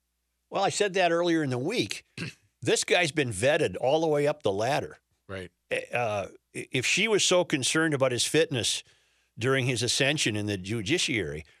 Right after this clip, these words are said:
Speaker 1: w-, yeah, I, w-, I would have preferred, lady, that you would have come out a lot sooner than this.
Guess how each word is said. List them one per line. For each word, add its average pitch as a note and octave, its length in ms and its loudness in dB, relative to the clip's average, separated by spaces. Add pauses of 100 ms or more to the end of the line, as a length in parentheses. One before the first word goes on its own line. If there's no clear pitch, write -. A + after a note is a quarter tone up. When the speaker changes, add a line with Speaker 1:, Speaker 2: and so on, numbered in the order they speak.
(120)
Speaker 1:
w-, - 300 -12 (460)
yeah, A#3+ 200 2
I, A#2+ 120 2
w-, F3 240 -4
I D3+ 80 4
would F#3 100 2
have F3 100 0
preferred, F3+ 480 2
lady, C#3+ 300 2
that B2+ 160 -6
you C#3+ 80 0
would C#3+ 80 4
have C3 140 0
come C#3+ 180 -2
out C#3+ 80 2
a B2+ 60 0
lot B2 200 0
sooner D3 320 -2
than G2+ 140 -4
this. - 400 -6